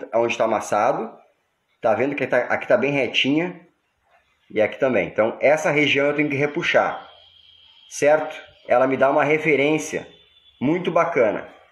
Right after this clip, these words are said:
Eu vou utilizar duas ferramentas que todo mundo tem em casa.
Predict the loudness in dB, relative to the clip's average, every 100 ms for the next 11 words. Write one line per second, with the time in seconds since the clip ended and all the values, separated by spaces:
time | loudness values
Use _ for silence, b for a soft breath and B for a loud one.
0 | -4 0 2 2 0 0 2 2 2 2
1 | 2 2 2 2 2 2 2 0 -4 -2
2 | 0 2 2 0 0 -2 -2 -2 -2 -4
3 | -8